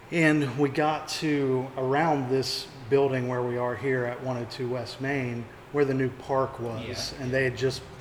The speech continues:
Speaker 1: built this park beside of, uh, River Roasters.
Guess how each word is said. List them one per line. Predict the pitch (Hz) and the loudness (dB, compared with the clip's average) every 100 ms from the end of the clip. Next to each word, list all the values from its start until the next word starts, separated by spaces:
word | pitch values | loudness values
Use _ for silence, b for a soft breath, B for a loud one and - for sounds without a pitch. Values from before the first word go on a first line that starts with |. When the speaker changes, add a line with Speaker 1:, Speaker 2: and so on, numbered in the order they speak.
| - | 0
Speaker 1:
built | 131 131 - | 0 0 -4
this | 123 - | -6 -6
park | - 123 120 - | -6 -6 -6 -8
beside | 120 - 123 117 | -12 -6 -6 -6
of, | 107 - - | -10 -14 -12
uh, | 131 117 | -10 -6
River | 127 120 123 | -6 -6 -8
Roasters. | 117 120 - 120 - | -8 -10 -10 -12 -14